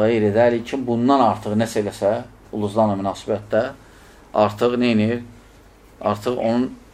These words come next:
elmsiz bir şeyə girir, elmi olmadan bir şeyə girir, yəni qeybi məsələlərə girir, o da olmaz. O da, yəni, artıq harama girəcək?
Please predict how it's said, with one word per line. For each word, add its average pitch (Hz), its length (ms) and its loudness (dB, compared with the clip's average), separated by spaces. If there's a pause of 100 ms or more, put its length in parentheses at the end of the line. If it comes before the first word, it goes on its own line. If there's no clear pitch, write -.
(320)
elmsiz 117 480 0
bir 107 100 0
şeyə 117 280 0
girir, 117 400 -2 (100)
elmi 113 220 0
olmadan 113 420 2
bir 107 80 -2
şeyə 113 200 0
girir, 117 240 -2
yəni 107 220 0
qeybi 113 240 2
məsələlərə 113 440 0
girir, 123 360 0 (640)
o 127 180 2
da 123 380 6
olmaz. 104 760 0 (1200)
O 127 100 2
da, 147 140 6
yəni, 147 200 6
artıq 139 300 4
harama 143 240 6
girəcək? 80 400 0